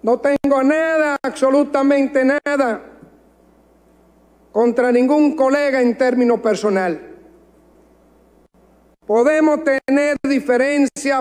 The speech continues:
política y, este, ideológica, pero lamentablemente, cuando no se quiere debatir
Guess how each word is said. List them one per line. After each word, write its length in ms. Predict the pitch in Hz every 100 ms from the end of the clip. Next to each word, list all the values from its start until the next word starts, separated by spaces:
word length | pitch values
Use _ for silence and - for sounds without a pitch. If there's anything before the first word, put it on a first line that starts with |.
| 262
política 760 | 233 240 285 - 262 254 247
y, 40 | 247
este, 320 | 233 - 247
ideológica, 1040 | 240 240 247 269 220 254 - 226 123 - - _ _ - - - - _ _ _ _ _ _ _ _ _ _ _ _ _ _ _ _ _ _ _ _ _ _ _ _ -
pero 280 | 214 220 233
lamentablemente, 1900 | 247 262 254 247 269 294 294 294 277 294 285 277 262 285 269 233 - - - - - _ - _ _ _ _ _ _ _ _ _ _
cuando 280 | - 262 254
no 320 | 262 311 311
se 280 | 302 294 302
quiere 420 | 285 311 311 285
debatir 1160 | 269 254 254 285 311 311 302 262 202 - -